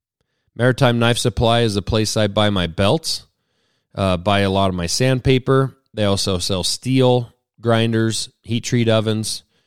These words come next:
just about anything else you can imagine.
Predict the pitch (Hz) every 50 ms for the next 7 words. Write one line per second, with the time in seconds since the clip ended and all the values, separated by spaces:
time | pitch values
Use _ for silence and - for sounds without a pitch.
0 | _ _ _ - 101 92 107 104 98 - - 110 104 101 101 101 101 95 92 -
1 | 101 95 95 90 87 87 - - 92 82 - 87 80 80 82 80 82 80 78 -
2 | - -